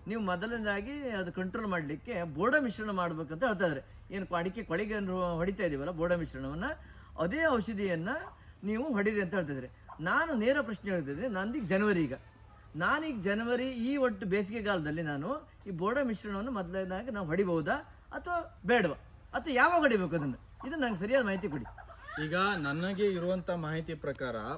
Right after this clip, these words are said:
Speaker 2: ಬೋಡೋ ಮಿಶ್ರಣವನ್ನ ಮಳೆಗಾಲದಲ್ಲಿ ಹೊಡೆಯೋದು ಸೂಕ್ತ. ಒಂದು, ಯಾಕಂದ್ರೆ ಈಗ ಬಂದಿರೋದಕ್ಕೆ ಯಾವುದೇ ರೀತಿಯಲ್ಲಿ ಬೋರ್ಡೋ ದ್ರಾವಣ ಕೆಲಸ ಮಾಡೋದಿಲ್ಲ. ಅದು ಕಾಂಟ್ಯಾಕ್ಟ್ ಫಂಜಿಸೈಡ್, ಅದು ಸು-, ಏನು ಸ್ಪರ್ಶ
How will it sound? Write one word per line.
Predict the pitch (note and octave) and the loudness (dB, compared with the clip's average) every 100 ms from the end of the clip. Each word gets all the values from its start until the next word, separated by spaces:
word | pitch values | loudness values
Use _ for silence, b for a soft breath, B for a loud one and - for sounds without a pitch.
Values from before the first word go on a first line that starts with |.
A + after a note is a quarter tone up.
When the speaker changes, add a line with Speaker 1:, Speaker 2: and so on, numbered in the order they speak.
| A#2 | -8
Speaker 2:
ಬೋಡೋ | A#2 C3 D#3+ F#3 G3 | -6 0 2 2 2
ಮಿಶ್ರಣವನ್ನ | E3+ - D#3 D#3 D3+ D#3 | -2 -2 -2 -2 -4 -4
ಮಳೆಗಾಲದಲ್ಲಿ | G#3+ D3+ A2+ B2 F3 F3+ F#3+ F#3+ G3+ | -6 -6 -4 -2 0 2 2 2 2
ಹೊಡೆಯೋದು | E3+ D3 D3+ A#3 | 4 4 2 0
ಸೂಕ್ತ. | - G#3 - - - - - - - - D#3 | -2 -4 -4 -10 -10 -20 -20 -20 -20 -8 0
ಒಂದು, | F#3 C3+ - - - - - | 0 0 -6 -16 -20 -12 -4
ಯಾಕಂದ್ರೆ | D3+ F#3+ F#3+ G#3 A#3+ - D#3 | -2 0 2 2 2 0 -4
ಈಗ | D3+ C#3 D3 | -4 -4 -2
ಬಂದಿರೋದಕ್ಕೆ | E3+ F#3+ A#3+ A#3 A3+ A3 - A#3 A3 | 0 2 8 10 10 8 6 4 4
ಯಾವುದೇ | E3+ E3 F#3 G#3 | 2 2 4 4
ರೀತಿಯಲ್ಲಿ | G3+ F3+ F3+ E3+ E3+ A#3 | 4 0 0 -2 -2 -4
ಬೋರ್ಡೋ | D3 D#3+ E3 F#3 | 0 2 2 2
ದ್ರಾವಣ | D#3+ D#3 D#3 F#3+ | 2 0 0 -2
ಕೆಲಸ | D#3+ C#3 E3+ | -4 -4 -2
ಮಾಡೋದಿಲ್ಲ. | D#3+ C#3 C#3 C3 | -2 0 0 -2
ಅದು | A#2+ D#3+ | -2 -4
ಕಾಂಟ್ಯಾಕ್ಟ್ | F3+ D3+ D#3 F3+ F3 - D#3+ | -6 -6 -4 -2 -4 -6 -8
ಫಂಜಿಸೈಡ್, | D#3 D3+ C#3+ D3 B2 | -6 -4 -2 0 0
ಅದು | C3+ D#3 | -2 -4
ಸು-, | - - E3+ D3 | -6 -14 -10 -6
ಏನು | D3+ E3 G#3+ | -4 -4 -4
ಸ್ಪರ್ಶ | F#3 - D#3 D3 | -8 -6 -4 -2